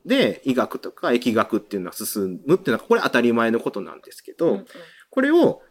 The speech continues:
Speaker 1: 政策決定の場面でも、これはうまくいくのかいかないのかっていうのを実験して、よりレベルの高いもので決めていった方がいいよっていうのが、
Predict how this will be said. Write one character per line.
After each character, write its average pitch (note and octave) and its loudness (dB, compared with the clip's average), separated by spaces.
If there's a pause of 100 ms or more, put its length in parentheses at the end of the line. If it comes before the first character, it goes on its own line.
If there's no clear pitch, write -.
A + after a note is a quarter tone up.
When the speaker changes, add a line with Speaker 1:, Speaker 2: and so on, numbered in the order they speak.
(120)
Speaker 1:
政 E3+ 0
策 F3 0
決 G3 2
定 B2 -2
の G2 -2
場 G#2 -8
面 G2+ -8
で - -8
も、 A#3+ -2
こ E3 -4
れ - -2
は B3+ -2
う A2+ -6
ま G#2+ -2
く - -6
い F#2 -4
く - -12
の - -14
か E3+ -4
い A#2+ -4
か A#2 -2
な F2+ -10
い F2 -20
の F#2+ -16
か B2+ -6
っ - -12
て - -16
い - -14
う - -18
の A3 -2
を A#3+ 2
実 A#2+ -4
験 G#2+ -8
し - -12
て、 D3+ -4
よ D#3+ 2
り F#3 6
レ A#3 4
ベ B3 2
ル B3+ 4
の B3 4
高 B3 -4
い G#3 0
も G#3 -2
の A3 -2
で C#4+ -4
決 - -6
め A#2+ 0
て B2 2
い A#2+ 6
っ - -16
た - -14
方 G#2 -8
が - -12
い A2 -8
い C3+ -4
よ B3 2
っ B3 -16
て F#3+ -4
い - 0
う F#3 -6
の G#3+ -8
が、 - -6